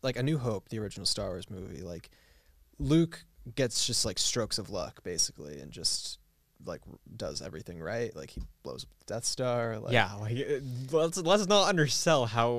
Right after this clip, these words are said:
Speaker 2: like, wild it was that that worked.
Speaker 1: Right, exactly. Like, he, he's, like, a, I don't wanna say, like, a Mary Sue, 'cause he's, uh, one, he's a male character, but al-, also, just, like, that,
Speaker 2: That
Speaker 1: that
Speaker 2: n-, I,
Speaker 1: concept.
Speaker 2: yeah, I don't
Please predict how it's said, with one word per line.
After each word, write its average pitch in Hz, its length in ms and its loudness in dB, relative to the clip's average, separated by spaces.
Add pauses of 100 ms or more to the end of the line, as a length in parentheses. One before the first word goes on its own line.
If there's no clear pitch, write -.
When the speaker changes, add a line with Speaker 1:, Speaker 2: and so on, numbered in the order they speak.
Speaker 2:
like, 113 240 2
wild 120 440 4
it 120 40 -2
was 110 200 0
that 104 120 0
that 101 160 -2
worked. 95 460 -6
Speaker 1:
Right, 175 220 8
exactly. 123 400 0
Like, 110 200 -2
he, 156 200 2
he's, 160 320 -2
like, 147 140 0
a, 123 280 -2 (200)
I 127 60 -2
don't 147 100 2
wanna 147 140 2
say, 143 220 4
like, 135 180 0
a 131 160 -2 (100)
Mary 107 360 -6
Sue, 127 280 4
'cause 117 180 -8
he's, 95 200 -14
uh, 67 220 -18
one, 90 180 -10
he's 110 180 -6
a 90 60 -6
male 80 200 -8
character, 123 420 -8
but 113 240 -10
al-, 73 280 -10
also, 110 300 -4
just, 143 180 0
like, 147 120 -2
that, 107 180 -4
Speaker 2:
That 151 280 4
Speaker 1:
that - 0 -
Speaker 2:
n-, 143 100 -2
I, - 80 -4
Speaker 1:
concept. 131 300 0 (300)
Speaker 2:
yeah, 110 280 2
I 117 100 6
don't 165 240 0